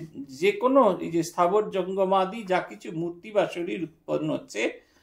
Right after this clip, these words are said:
সব সেই মহৎ ব্রহ্মারূপ প্রকৃতি তাদের যোনি অর্থাৎ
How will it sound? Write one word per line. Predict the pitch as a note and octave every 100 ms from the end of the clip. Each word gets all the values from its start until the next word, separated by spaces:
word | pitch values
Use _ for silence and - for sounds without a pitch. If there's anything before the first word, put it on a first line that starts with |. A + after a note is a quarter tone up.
| _ _ -
সব | - A3 B3+
সেই | - C4 G#3+ G3
মহৎ | G3+ B3+ G3+
ব্রহ্মারূপ | G3 G#3 G3+ G3+ F#3 F#3+ - -
প্রকৃতি | F3+ - B3+ - A#2+
তাদের | - D#3 F3 E3+
যোনি | D#3+ F3 A#3+
অর্থাৎ | G#3 - G3